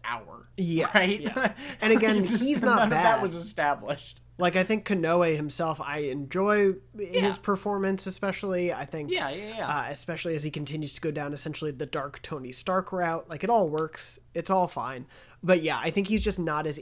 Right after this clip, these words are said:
Speaker 2: integrated into the story as much, so the impact is,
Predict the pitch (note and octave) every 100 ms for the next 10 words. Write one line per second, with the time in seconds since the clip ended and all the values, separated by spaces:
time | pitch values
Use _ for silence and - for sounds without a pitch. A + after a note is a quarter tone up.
0 | - D3 - D3 D3 C#3 C3+ B2 C#3+ C3
1 | D3 - C3 - - B2+ C#3+ F3 F#3 F3+
2 | F3+ G3 G3+ - - - - D3 D3 D3+
3 | D3+ C3+ - B2+ - - - - C3+ -